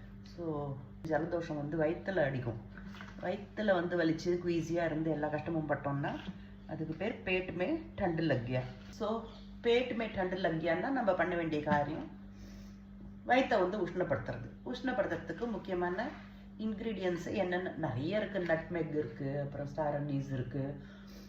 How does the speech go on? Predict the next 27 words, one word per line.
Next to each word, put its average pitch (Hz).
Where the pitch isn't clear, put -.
நிறைய 254
ஐட்டம் 214
இருக்கு. 165
கரம் 247
மசாலான்னு 202
ஹிந்தியில 196
சொல்றது 170
எல்லாமே 190
வந்து 185
இதுதான், 170
வயித்துல 196
சூடு 190
கிரியேட் 165
பண்ற 147
ஐட்டம்ஸ் 143
தான். 147
அது 180
என்னன்னு 170
நீங்க 156
பாத்துக்கோங்க. 135
So, 262
இப்போதைக்கு 262
நம்ம 202
எங்கிட்ட 180
ஆத்துல 175
இருக்கிறத -
வச்சு 151